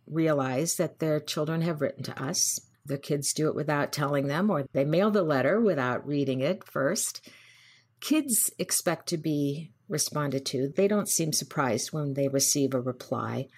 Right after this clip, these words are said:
but their parents are often gobsmacked. They don't think we're going to answer their children's letter. There's an art to answering a kid's letter.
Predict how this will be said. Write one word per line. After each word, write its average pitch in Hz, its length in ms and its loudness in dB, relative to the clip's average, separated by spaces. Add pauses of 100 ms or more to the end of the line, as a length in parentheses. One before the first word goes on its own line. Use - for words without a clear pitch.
(240)
but 147 120 0
their 143 120 2
parents 175 480 0
are 131 100 2
often 131 320 0
gobsmacked. - 840 -4 (320)
They 139 120 0
don't 135 320 -2
think 135 220 -2
we're 135 80 0
going 131 240 0
to 113 140 0
answer 117 340 -2
their - 160 -8
children's - 500 -4
letter. - 320 -6 (380)
There's 190 240 2
an 180 180 0
art 190 300 2
to - 160 0
answering 185 420 2
a 180 60 4
kid's 180 340 0
letter. 180 460 4